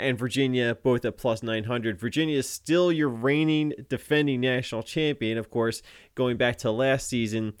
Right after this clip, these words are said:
and with no N C double A tournament this year, Virginia is still your defending champion. But then you have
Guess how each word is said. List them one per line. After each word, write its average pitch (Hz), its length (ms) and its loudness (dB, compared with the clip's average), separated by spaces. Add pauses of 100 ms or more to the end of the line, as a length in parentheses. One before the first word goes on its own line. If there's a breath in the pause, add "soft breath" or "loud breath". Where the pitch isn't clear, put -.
(220 loud breath)
and 120 240 0
with 110 140 -2
no 120 160 0
N 113 120 0
C 120 120 -10
double 107 220 -2
A 107 60 -2
tournament 107 380 -8
this 107 200 -8
year, 104 220 -2 (240 soft breath)
Virginia 117 400 -2
is 101 100 -4
still 120 280 -2
your 104 140 -2
defending 104 420 -6
champion. 110 480 -6 (240 soft breath)
But 190 100 2
then 180 140 6
you 156 140 2
have 127 420 2